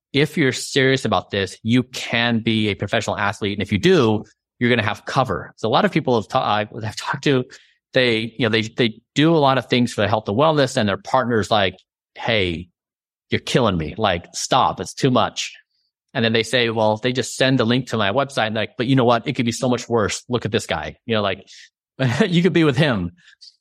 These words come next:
So, but it does give people cover that, to start doing things in, in that kind of fashion. And then I'd say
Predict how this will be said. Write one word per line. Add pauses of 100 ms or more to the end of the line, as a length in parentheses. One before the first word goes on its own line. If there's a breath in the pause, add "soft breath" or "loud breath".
(160)
So,
but
it
does
give
people
cover
that,
to
start (180)
doing
things
in,
in
that
kind
of
fashion.
And
then
I'd
say